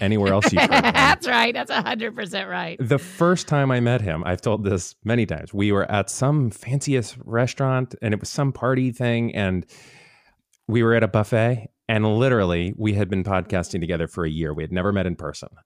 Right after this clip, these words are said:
Speaker 1: And so I've never broken through. I've only ever podcasted with him.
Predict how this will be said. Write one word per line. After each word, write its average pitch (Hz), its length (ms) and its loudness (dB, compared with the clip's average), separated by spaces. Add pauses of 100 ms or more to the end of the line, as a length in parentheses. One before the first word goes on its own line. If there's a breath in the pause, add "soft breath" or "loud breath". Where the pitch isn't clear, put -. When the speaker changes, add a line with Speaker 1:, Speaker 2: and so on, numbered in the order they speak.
Speaker 1:
And 98 380 0
so - 160 -2
I've 95 100 0
never 110 400 0 (720)
broken 120 300 2
through. 143 180 -4
I've 107 160 -2
only 131 400 2
ever 101 220 0
podcasted 95 600 -4
with 87 140 -12
him. 85 300 -8